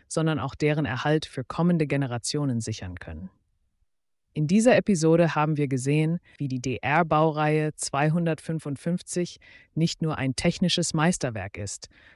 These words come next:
sondern auch ein wichtiges Element unserer Geschichte, das uns dazu anregt, über die Zukunft der Mobilität nachzudenken.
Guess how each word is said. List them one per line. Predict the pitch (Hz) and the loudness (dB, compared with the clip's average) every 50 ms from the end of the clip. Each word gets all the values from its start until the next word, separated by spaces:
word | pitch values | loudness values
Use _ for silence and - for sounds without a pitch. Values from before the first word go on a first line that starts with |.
| _ | _
sondern | _ - 139 139 139 135 131 | _ -8 -4 -4 -2 -2 -4
auch | - - 131 127 | -4 -6 -8 -8
ein | - - 139 131 127 123 131 | -8 -6 -6 -4 -4 0 0
wichtiges | 175 185 - - - 170 165 156 - | 0 0 0 -4 -4 -2 -2 -2 -2
Element | - 143 143 143 139 147 147 156 165 - - _ | -4 -4 -2 -2 0 0 0 0 -2 -4 -8 _
unserer | - 143 127 127 120 113 | -8 -6 -6 -6 -6 -6
Geschichte, | 113 110 - - 180 - - - - 78 - _ _ _ _ _ _ | -4 -4 -2 -2 -2 -4 -4 -12 -12 -14 -14 _ _ _ _ _ _
das | - 123 123 - | -10 -8 -6 -6
uns | 131 139 - - | -6 -6 -6 -6
dazu | - 120 - - - | -8 -8 -6 -8 -6
anregt, | - 151 180 196 185 151 156 147 - - - - _ _ | -4 -2 -2 0 0 0 -2 -4 -6 -10 -16 -16 _ _
über | - 165 143 143 | -8 -4 -4 -4
die | 127 120 110 | -4 -4 -8
Zukunft | - - - - 220 196 - - 117 101 98 - - _ - | -8 -8 -4 -4 -4 -4 -4 -8 -8 -8 -8 -10 -12 _ -6
der | 117 | -4
Mobilität | 120 123 113 120 117 117 117 - - 135 123 113 - | -4 -4 -4 -4 -6 -6 -6 -6 -6 -6 -6 -6 -6
nachzudenken. | 127 127 120 120 - - - 104 - 82 80 78 _ - 82 - - | -6 -6 -6 -8 -10 -12 -12 -12 -10 -10 -12 -14 _ -16 -16 -16 -16